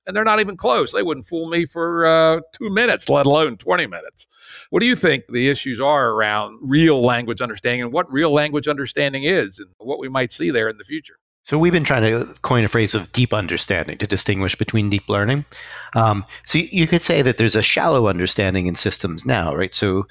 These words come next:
Speaker 2: Alexa can understand particular requests, or you could feed into this G P T two system. And if you're talking about, um, I don't know, baseball, it'll come back with baseball-related terms. Or if you talk to it about chairs, it'll come back w-, with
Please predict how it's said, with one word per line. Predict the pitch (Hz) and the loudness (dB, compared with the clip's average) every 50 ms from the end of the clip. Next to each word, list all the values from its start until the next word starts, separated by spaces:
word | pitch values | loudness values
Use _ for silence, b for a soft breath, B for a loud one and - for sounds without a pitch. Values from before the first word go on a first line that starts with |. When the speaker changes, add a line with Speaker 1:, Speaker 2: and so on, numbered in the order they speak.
| B B B B B _ | B B B B B _
Speaker 2:
Alexa | - 107 113 110 - - 113 | 0 0 2 2 2 -2 0
can | - - 110 | 0 0 0
understand | 104 101 101 101 - - 104 95 90 - | 0 0 2 0 0 0 0 -2 -2 -4
particular | - - - 101 - - - 90 85 85 | -6 -4 -4 -6 -4 -2 -2 -2 -2 -2
requests, | 82 82 90 90 - - - 170 160 147 127 - - - - - | -2 -4 -6 -6 -4 -2 0 2 2 2 2 2 0 0 0 0
or | 104 | -2
you | 98 98 95 | -2 -2 -4
could | - - 101 - _ B B B B B B - | -2 -2 -4 -4 _ B B B B B B -14
feed | - - - 123 123 113 | -8 -2 2 2 4 4
into | 117 113 110 110 107 - - 113 107 104 104 101 98 92 B B B B _ | 4 4 2 2 0 0 0 0 2 2 2 0 -2 -4 B B B B _
this | - 110 98 | 0 0 0
G | - - 110 - | 2 0 -2 0
P | - 107 | -2 -2
T | - - 120 117 - _ - - | 0 0 0 0 -2 _ -12 -6
two | - 143 143 135 | -2 -2 0 2
system. | - - 113 - - - 110 107 104 - | 2 2 2 0 0 0 -2 -2 -2 -2
And | - 110 113 107 B B B B B | -2 -2 -2 -2 B B B B B
if | - - - | -2 0 0
you're | 175 | 0
talking | - - 156 - - 151 143 | 0 0 -2 0 0 0 0
about, | 123 113 120 117 113 113 - - _ B B B _ _ _ _ - | 2 2 2 2 2 2 0 -4 _ B B B _ _ _ _ -2
um, | 113 110 98 98 95 90 87 - | 0 0 2 0 0 -2 -4 -4
I | 101 | -2
don't | 107 107 98 | -2 -2 -2
know, | 92 85 82 80 - - _ _ _ 127 113 | -2 -2 -2 -4 -6 -10 _ _ _ -8 -2
baseball, | - 120 131 123 - - 104 87 82 95 | 0 0 0 0 0 0 0 0 2 2
it'll | 113 143 | 0 0
come | - - 139 120 | 0 -2 -2 0
back | 107 107 104 - - | 2 0 0 0 -2
with | 110 - - | -6 -2 -2
baseball-related | 98 90 - - 107 107 104 98 101 98 95 95 95 101 - - | -2 -2 -2 -2 0 -2 0 0 0 0 0 0 -2 -2 -6 -4
terms. | - 90 85 85 95 101 95 - B B B B B B B - | -6 -4 -4 -4 -6 -6 -8 -10 B B B B B B B -2
Or | 101 | -2
if | 104 - | -2 -2
you | 113 | -2
talk | - - 95 90 - | -2 -2 -2 -2 -2
to | - | -2
it | 104 101 | -4 -2
about | - 98 95 - | 0 -2 -2 0
chairs, | - - 127 131 139 131 113 | 0 2 2 2 2 2 0
it'll | 110 98 | 0 -2
come | - - 101 92 | -2 -2 -2 0
back | 92 90 - - | 0 -2 -2 -6
w-, | - - - - 127 | -12 -14 -10 -12 -6
with | - 110 104 - | -4 -4 -4 -4